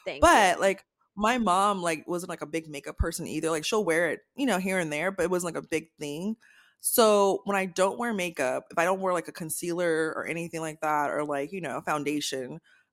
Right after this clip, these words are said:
Speaker 2: I usually just put on, um, Farmacy, the brand Farmacy with the
Speaker 1: Mm-hmm.
Speaker 2: F, and it's
Speaker 1: Mm-hmm.
Speaker 2: called Honey Glow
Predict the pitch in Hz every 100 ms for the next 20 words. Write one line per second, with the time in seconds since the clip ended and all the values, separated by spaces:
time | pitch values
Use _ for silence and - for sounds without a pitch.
0 | - 170 175 180 170 170 160 156 - 165
1 | 147 143 139 139 151 - 180 180 208 -
2 | 240 247 269 202 165 170 185 160 160 185
3 | - 208 180 190 226 160 143 196 - -
4 | _ _ _ _ - 185 175 208 - 165
5 | - - 185 185 185 165 170 165 156 147
6 | 143 160